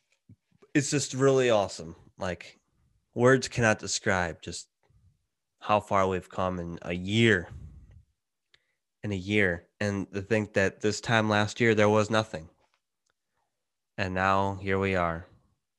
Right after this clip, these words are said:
But, um, but yeah, I'm gonna, I'm gonna cut it short. I'm gonna cut it now before I continue to ramble on in a loop. So, um,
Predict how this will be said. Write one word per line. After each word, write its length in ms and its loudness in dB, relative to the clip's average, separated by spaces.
But, 180 -2
um, 440 -8
but 120 6
yeah, 260 0
I'm 200 -8
gonna, 100 -6
I'm 140 -6
gonna 120 -6
cut 180 -6
it 60 -6
short. 300 -6
I'm 140 -8
gonna 120 -8
cut 220 -4
it 100 -4
now 360 -2
before 500 -4
I 140 0
continue 500 -8
to 220 -6
ramble 380 2
on 160 2
in 120 -2
a 80 0
loop. 360 -4
So, 320 -4
um, 300 -10